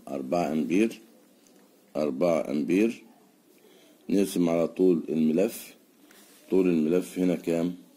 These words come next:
عشرة سنتي، عشرة سنتي يعني ايه؟ واحد من عشرة متر، يبقى ال واحد من عشرة متر. إذن كثافة الفيض هتساوي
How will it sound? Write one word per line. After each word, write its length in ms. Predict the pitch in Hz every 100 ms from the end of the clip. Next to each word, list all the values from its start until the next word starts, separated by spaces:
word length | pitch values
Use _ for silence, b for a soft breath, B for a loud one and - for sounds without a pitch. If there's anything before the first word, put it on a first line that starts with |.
| - -
عشرة 400 | 73 87 - 73
سنتي، 480 | - 92 101 117 123 - - _ b b b -
عشرة 320 | 82 90 85
سنتي 320 | 71 87 90
يعني 240 | 80 80 78
ايه؟ 140 | 82
واحد 320 | 87 87 87
من 140 | 82 76
عشرة 340 | 82 - 82
متر، 260 | 80 107 - - - b b b b -
يبقى 200 | 78 78
ال 300 | - 82 82
واحد 300 | 82 80 -
من 140 | 76
عشرة 340 | 69 82 - 78
متر. 360 | 87 107 - - - _ - _ _ _ - b b b b b - 113
إذن 360 | 117 127 139 135 B B B B B B - - - _
كثافة 460 | - 80 107 101 90
الفيض 460 | 80 - 104 123 - - - - - - - - _ _ - - -
هتساوي 600 | 85 80 - 95 95 104